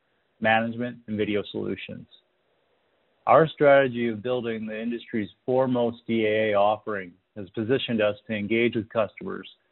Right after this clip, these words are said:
no matter what flavor of D A A they're pursuing. This is providing many pathways to growth. Both the differing and unique needs from one customer the, to the next are covered,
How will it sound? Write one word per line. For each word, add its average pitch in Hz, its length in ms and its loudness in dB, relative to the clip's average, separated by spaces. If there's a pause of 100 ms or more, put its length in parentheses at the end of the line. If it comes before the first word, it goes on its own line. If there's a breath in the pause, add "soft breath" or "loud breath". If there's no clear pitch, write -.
(220)
no 117 80 -4
matter 110 300 6
what 127 320 2
flavor 117 400 0
of 95 80 -10
D 107 160 -2
A 104 260 0
A 98 40 -6
they're 95 140 -8
pursuing. 117 520 -6 (1160)
This 127 160 0
is 131 160 -6
providing 127 440 6
many 127 220 0
pathways 113 540 -4
to 110 80 -8
growth. 113 340 -2 (920)
Both 131 260 0 (100)
the 113 120 -6 (100)
differing 151 560 -6 (120)
and 127 420 -4
unique 120 420 -2
needs 123 500 -4
from 104 200 -6
one 120 200 0
customer 117 540 -2
the, 107 180 -6 (200)
to 135 120 2
the 123 120 0
next 117 580 0
are 107 80 -2
covered, 101 480 -2